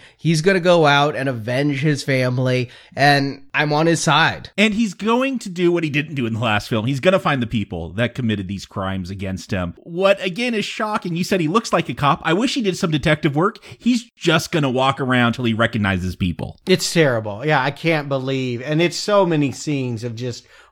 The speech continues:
Speaker 3: wandering around. Uh, it's like they had no clue what they were doing. I'm sure they weren't scripted. I'm sure it literally was, "Let's wander around, and whoever we see, Hare Krishnas, whatever they were,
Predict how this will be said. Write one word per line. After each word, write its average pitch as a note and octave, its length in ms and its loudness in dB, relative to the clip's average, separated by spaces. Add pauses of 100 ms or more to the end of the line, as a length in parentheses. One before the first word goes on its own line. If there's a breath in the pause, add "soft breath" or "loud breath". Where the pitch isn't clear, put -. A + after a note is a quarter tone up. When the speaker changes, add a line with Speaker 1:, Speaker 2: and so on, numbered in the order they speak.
Speaker 3:
wandering B2 720 2
around. F#2+ 580 -6
Uh, A#2 180 -12
it's C#3 480 -6
like D#3 180 2
they D#3 140 2
had C#3 260 0
no C#3 160 0
clue D3+ 280 2
what C3+ 180 -2
they B2+ 100 -4
were A#2 100 -4
doing. A2 380 -8 (160 soft breath)
I'm D#3+ 60 -8
sure C4 200 2
they F#3 120 0
weren't C3 180 -2
scripted. D#3 460 -4
I'm C3 100 -6
sure F3 220 2
it D3+ 140 0
literally E3+ 420 2
was, F3+ 420 0 (240 soft breath)
"Let's C#3+ 180 -2
wander C3+ 480 2
around, F3+ 280 4
and C3+ 240 -2
whoever D3 400 6
we D#3+ 120 4
see, E3+ 280 0
Hare B2+ 280 0
Krishnas, D3+ 460 -2
whatever C#3 300 0
they D#3+ 120 2
were, D3+ 320 4